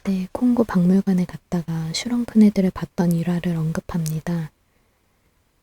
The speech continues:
우리는 왜 슈렁큰 헤드 기술을 매장 의식에 포함시키지 않는지,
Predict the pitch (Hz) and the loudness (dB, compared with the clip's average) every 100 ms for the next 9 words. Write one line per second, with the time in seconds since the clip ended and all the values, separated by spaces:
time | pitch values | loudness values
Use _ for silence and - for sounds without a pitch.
0 | - 196 196 202 196 180 175 180 233 233 | 0 4 6 6 6 4 2 0 0 0
1 | 233 220 196 196 - 175 - 180 175 170 | 4 4 4 0 -4 -4 -2 -2 -2 -2
2 | 175 185 196 175 170 - 175 175 - 226 | -2 2 2 2 0 -4 -6 -2 2 2
3 | 220 - 196 185 160 160 160 156 - 151 | 2 -2 -2 0 0 0 0 -2 -4 -8